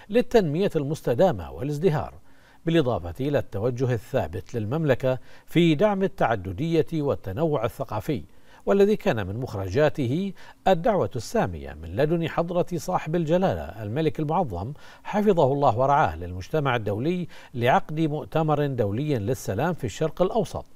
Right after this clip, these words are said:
وإطلاق جائزة الملك حمد للتعايش السلمي.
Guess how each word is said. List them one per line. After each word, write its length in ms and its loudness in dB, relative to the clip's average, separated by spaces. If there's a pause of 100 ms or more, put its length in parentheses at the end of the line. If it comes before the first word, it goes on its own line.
(300)
وإطلاق 420 -2
جائزة 580 0
الملك 380 -2
حمد 400 0
للتعايش 560 2
السلمي. 400 -6